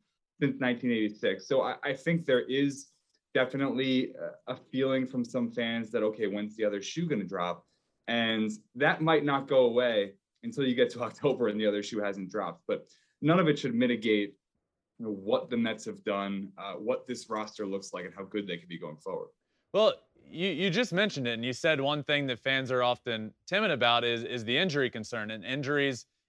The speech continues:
Speaker 2: in the rotation. Let's, let's start with that. One,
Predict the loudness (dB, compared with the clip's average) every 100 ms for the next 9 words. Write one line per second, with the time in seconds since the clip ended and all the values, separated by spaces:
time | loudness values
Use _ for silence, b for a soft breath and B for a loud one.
0 | 0 2 2 0 -8 _ -6 2 6 6
1 | 8 6 6 -2 -8 -14 _ 0 2 2
2 | -4 -6 0 0 2 6 8 8 4 6
3 | 6 4 -2 0 0